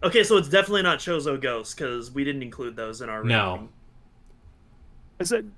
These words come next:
Speaker 1: But
Speaker 3: well,
Speaker 1: it can
Speaker 3: don't,
Speaker 1: be,
Speaker 3: don't,
Speaker 1: but it
Speaker 3: don't, I'm not trying to mislead you. Sorry, I don't, I'm just, uh, keep going,
Speaker 1: But
Speaker 3: keep going. I'm not trying to mislead
Speaker 1: but
Speaker 3: you or
Speaker 1: again, we
Speaker 3: anything here.
Speaker 1: did,
Speaker 3: All
Speaker 1: we
Speaker 3: right.
Speaker 1: did include the plated beetle and the Sheegoth in those. I, I, I feel like it's gotta be one of those two.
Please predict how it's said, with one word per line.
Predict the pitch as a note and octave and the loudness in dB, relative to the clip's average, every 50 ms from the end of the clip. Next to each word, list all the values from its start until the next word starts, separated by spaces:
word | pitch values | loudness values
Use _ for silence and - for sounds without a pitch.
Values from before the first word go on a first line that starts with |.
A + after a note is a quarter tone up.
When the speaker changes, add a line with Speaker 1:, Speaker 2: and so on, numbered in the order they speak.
| - F3+ | 0 4
Speaker 1:
But | G#3+ G3+ | 8 8
Speaker 3:
well, | G3+ G3+ | 10 8
Speaker 1:
it | G3 F#3+ - | 8 6 2
can | D#3+ G3+ A3 | 2 4 6
Speaker 3:
don't, | G#3+ G#3 G#3 | 6 6 6
Speaker 1:
be, | G#3 F#3+ E3 | 4 2 4
Speaker 3:
don't, | - A3 - | 4 4 4
Speaker 1:
but | F3+ | 2
it | F#3+ - | 2 4
Speaker 3:
don't, | A#3 A#3+ A3 G#3 | 4 4 4 4
I'm | G#3 A3 | 6 6
not | A#3 A3+ | 6 6
trying | - A3+ A3+ G#3+ | 6 6 6 8
to | G3+ G3 | 8 6
mislead | G3 F3+ - G#3 F#3 C3+ | 6 6 6 6 6 6
you. | C3 A#2 | 4 4
Sorry, | - - F3 D3+ C3 A#2+ | 6 8 8 8 8 8
I | B2 C3+ | 6 6
don't, | - E3+ F3+ E3+ | 8 8 6 8
I'm | D#3 | 6
just, | F#3+ F#3 - - G3+ | 4 2 4 6 8
uh, | F#3+ F3 E3 D#3 | 10 10 8 6
keep | - - G#3+ F#3 | 4 0 -4 2
going, | - G3+ D3+ A#2+ G#2 | 4 4 4 6 6
Speaker 1:
But | G3+ G3+ | 4 4
Speaker 3:
keep | E3+ D3+ | 4 2
going. | E3 C3+ A2 | 0 -2 0
I'm | A2+ | 0
not | C#3 D3 | 0 -2
trying | - F3+ E3 | 0 -2 -2
to | D#3+ | 0
mislead | D#3+ C#3+ - G3 G3 | -2 4 6 6 6
Speaker 1:
but | F#3+ | 8
Speaker 3:
you | F3+ | 6
or | B3+ | 4
Speaker 1:
again, | B3 A3+ | 2 4
we | G3 E3+ | 2 2
Speaker 3:
anything | C#3+ C#3+ F#3 | 4 6 6
here. | G#3 G#3 | 6 6
Speaker 1:
did, | G3 - | 6 4
Speaker 3:
All | G3+ | 2
Speaker 1:
we | F#3 | -2
Speaker 3:
right. | D#3 C#3+ | 2 2
Speaker 1:
did | F3+ G3 | 2 2
include | G#3+ G#3 E3+ - - F3+ G3+ G3+ D#3 C#3+ C3+ C#3 | 2 0 -2 -2 -2 0 0 0 0 -2 -2 -4
the | C#3+ D3+ C#3+ | -4 -4 -4
plated | C#3 - D#3+ D3+ D#3+ D#3 D#3 C#3 B2+ | -6 -4 -4 -4 -4 -4 -6 -6 -4
beetle | C#3+ D3 F3 E3 C#3+ C#3 C3+ | -2 0 0 0 2 0 0
and | C3+ C3 | 0 -2
the | B2 | -8
Sheegoth | - - D#3 F3 D#3+ C#3 A#2+ A2+ - | -8 -6 -6 -4 -4 -4 -6 -6 -8
in | B2 | -8
those. | A#2 A2+ A2+ - | -6 -6 -6 2
I, | - F#3+ A3 G#3 G#3 G#3 - | 4 6 8 8 8 8 8
I, | G#3 | 4
I | G#3 | 4
feel | G#3 C4+ F4+ G#4+ | 4 4 4 4
like | G4+ - | 4 2
it's | A3 F#3+ - | 0 -2 0
gotta | F#3+ E3+ C#3+ C3 | 2 2 2 2
be | B2 | 0
one | B2 B2 B2 | -2 -4 -6
of | A2 | -8
those | G#2+ G#2 - | -8 -10 -10
two. | - - G#3 B3+ F#3+ | -6 -4 -4 -4 -4